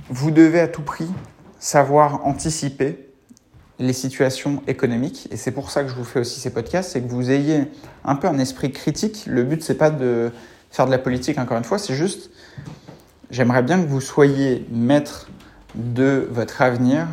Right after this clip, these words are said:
dans le contexte actuel, en comprenant tout ce qui se passe et justement en pouvant anticiper, euh, bah, les situations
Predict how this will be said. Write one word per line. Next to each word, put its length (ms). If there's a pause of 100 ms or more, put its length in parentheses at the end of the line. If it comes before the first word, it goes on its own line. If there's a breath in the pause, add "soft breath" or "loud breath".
(160)
dans 360
le 140
contexte 600
actuel, 460 (500 loud breath)
en 140
comprenant 600 (180)
tout 100
ce 80
qui 100
se 80
passe 440 (480 loud breath)
et 260 (640)
justement 720
en 100
pouvant 480
anticiper, 800 (1040 soft breath)
euh, 340
bah, 360
les 180
situations 840